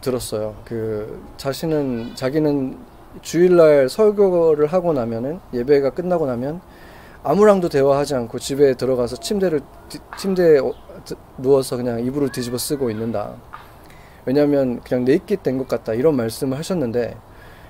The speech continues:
그게 어떤 의미일까 이렇게 생각을 해봤는데, 아, 제가 지난주에 제가 잠깐 그런 말을 했었잖아요. 제가 계속해서 그냥 카메라만 보고 이 설교를 지금 몇 주째 계속 하다 보니까, 두 달째 이제 하다 보니까,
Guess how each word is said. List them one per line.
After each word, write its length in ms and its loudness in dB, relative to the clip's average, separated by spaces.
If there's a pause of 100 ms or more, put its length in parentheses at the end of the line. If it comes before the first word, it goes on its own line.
(100)
그게 200 0
어떤 380 6
의미일까 840 0
이렇게 160 -16
생각을 380 -2
해봤는데, 600 -2 (680)
아, 460 -4 (720)
제가 260 2
지난주에 480 4
제가 180 0
잠깐 400 0
그런 280 0
말을 220 0
했었잖아요. 500 -6
제가 420 -2 (300)
계속해서 560 -2
그냥 200 -4
카메라만 540 2
보고 480 -2 (120)
이 300 -6 (640)
설교를 520 0
지금 600 -6
몇 160 -2
주째 540 -8
계속 340 -8
하다 180 4
보니까, 600 -6
두 100 -12
달째 440 2
이제 160 -12
하다 240 -4
보니까, 500 -8